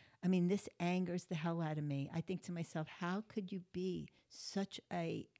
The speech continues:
a, a, a wicked person to ch-, kill children, to kill innocent children, innocent human beings?" I, I don't understand that. You know, I've come to a point where,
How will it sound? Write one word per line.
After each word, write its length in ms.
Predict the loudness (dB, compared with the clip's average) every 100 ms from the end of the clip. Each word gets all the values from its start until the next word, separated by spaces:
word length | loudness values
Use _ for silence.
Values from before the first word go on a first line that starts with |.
| -8
a, 100 | -8 -8 -6
a, 160 | -6 -4 -4
a 80 | -2
wicked 440 | 0 0 -2 -6
person 580 | -4 -2 -2 -4 -6 -6
to 100 | -10 -16
ch-, 120 | -18 -12
kill 280 | -4 -4 -4
children, 600 | -6 -4 -4 -6 -8 -10 -16 -20 -20 -2
to 100 | -2
kill 600 | -2 0 2 4 2 0
innocent 520 | 0 0 0 -2 -2 -2
children, 480 | -2 -2 -2 -4
innocent 560 | -2 0 0 -2 -4 0
human 320 | 2 2 0
beings?" 520 | 0 0 0 -4 -6 -12 -20 -20 _ _ 8
I, 240 | 10 8 6
I 140 | 8 8
don't 240 | 8 6
understand 840 | 4 2 -2 -6 -4 0 2 4 4
that. 320 | 2 0 -4 _ _ 4
You 120 | 6
know, 300 | 8 6 4 _ _ _ _ 6
I've 180 | 6 6
come 220 | 2 2
to 120 | 2
a 40 | 2
point 320 | 2 0 4
where, 240 | 4 4